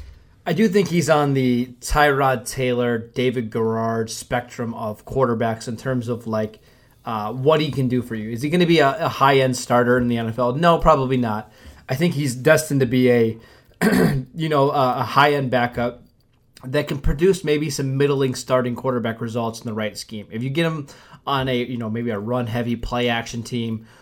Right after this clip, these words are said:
where he's not forced to throw the ball thirty-five, forty times a game and just kind of ba-, basically play more like he did at Alabama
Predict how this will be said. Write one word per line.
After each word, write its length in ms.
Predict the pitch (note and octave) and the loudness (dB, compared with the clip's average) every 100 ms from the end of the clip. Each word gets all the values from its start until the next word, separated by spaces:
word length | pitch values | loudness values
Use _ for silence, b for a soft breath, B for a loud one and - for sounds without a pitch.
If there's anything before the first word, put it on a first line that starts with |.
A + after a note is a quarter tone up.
| B | B
where 160 | C3+ D3 | -2 0
he's 200 | D3 B2+ | 0 0
not 260 | D3 C#3 | -2 -4
forced 340 | - C3+ C3 - | -6 -6 -6 -6
to 80 | A#2 | -8
throw 200 | B2+ A#2+ | -4 -4
the 80 | |
ball 240 | G#2+ A#2 A2+ | -2 -4 -4
thirty-five, 580 | - A#2 A#2 A#2+ A2+ A2 | -6 -6 -6 -6 -6 -4
forty 260 | B2 A#2 | -4 -4
times 300 | A2+ A#2+ G#2+ | -2 -4 -4
a 40 | A2 | -6
game 440 | A2+ A2+ A2 A2 B B B | -2 -2 -2 -8 B B B
and 100 | C#3 | -6
just 160 | C3+ - | -6 -4
kind 220 | F3+ F3+ | -2 0
of 140 | F3+ G3+ | -2 -4
ba-, 540 | A3+ A#3+ F#3+ A3 B3+ E3 | -8 -4 2 2 2 6
basically 520 | G#3+ C#4 - - E3+ | 6 6 0 -2 -2
play 340 | - G#3 A3+ | 0 4 6
more 300 | D#3+ D#3 E3+ | 6 4 4
like 160 | E3 D#3+ | 4 0
he 120 | D#3 | -2
did 200 | C3+ C#3+ | 2 2
at 120 | C3 | 2
Alabama 680 | B2+ B2 A2 A#2+ B2+ B2+ B2+ | -4 -4 -4 -2 -2 -4 -6